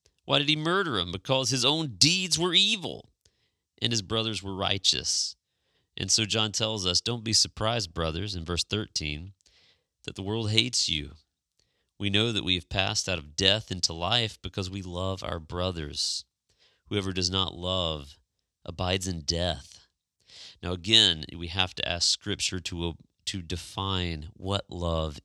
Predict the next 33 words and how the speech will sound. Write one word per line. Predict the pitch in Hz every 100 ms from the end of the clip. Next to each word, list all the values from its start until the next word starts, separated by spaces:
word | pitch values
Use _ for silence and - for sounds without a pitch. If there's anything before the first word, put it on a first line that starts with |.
| -
is. | 87 80 69
And | 73
so | - 87
as | 80
we | 85
get | 101 107
into | 95 104
the | 95 87
explain | 82 - - - _ 95 110 98 82 67 65 - _ _ - _ _
part | 95 92
of | 80
this | 80 78 - - _ _ _ -
journaling | 90 101 95 80 73 71
thing, | - 78 71 65 71 - - - - _ _ _ _ _
it | 101
will | 95
explain | 85 - - - 104 82
what | 80 -
love | 78 78 69
is, | 73 73 71 - - - _ _ _ _
because | - 95 85
Scripture | - 113 107 -
has | 90 85
to | 73
define | 80 - 80 76
it, | -
not | 80 85
our | 92
culture | - 80 76 - 71 71 - _ _
and | -
not | 82 82
us. | 82 80 71 - - - _ _ _ _ _ _ -
Well, | 80 95